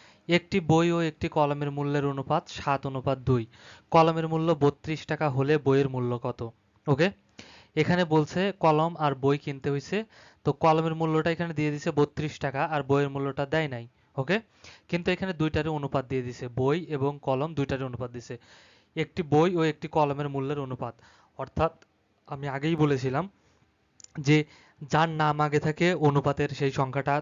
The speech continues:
তার আগে থাকে, তারপরে যার নাম পরে থাকে অনুপাতের সংখ্যা তার সেটা পরে থাকে, ঠিক আছে? তাহলে এখানে বলছে একটি বই, প্রথমে একটি বই, তাহলে এই সাতটা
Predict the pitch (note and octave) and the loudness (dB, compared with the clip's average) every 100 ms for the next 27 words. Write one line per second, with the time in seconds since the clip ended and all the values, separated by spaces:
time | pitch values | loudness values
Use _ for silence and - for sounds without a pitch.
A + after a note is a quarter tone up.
0 | - C3+ C3+ C3 C3 B2+ A#2+ A#2+ - - | -2 -4 -2 -4 -4 -6 -10 -12 -14 -20
1 | - _ - C#3 C#3 D3+ D#3+ D#3+ E3 D#3+ | -20 _ -6 -4 -2 -2 0 0 2 2
2 | D#3+ D#3 E3 D3 C#3+ C#3+ C#3+ D3 D#3+ C#3 | 2 0 0 0 -4 -6 -4 -4 -2 -2
3 | C#3+ - D3+ D3 C3+ C#3+ C3 B2+ - B2+ | -4 -16 -8 -4 0 2 0 -2 -6 -2
4 | D#3 E3 G3+ G3+ - - - D3 C#3+ C#3+ | 0 0 -2 -4 -14 -20 -4 0 2 2
5 | D3+ C#3 C#3 D3 D#3+ D3 - D3 B2+ B2+ | 0 0 0 0 0 0 0 -2 2 0
6 | A#2+ - C#3+ C3+ - B2+ B2 A#2+ C3 C3+ | 0 -2 -2 -4 -4 -2 -2 -2 -2 -2
7 | - C#3 - D3 | -2 -4 -2 0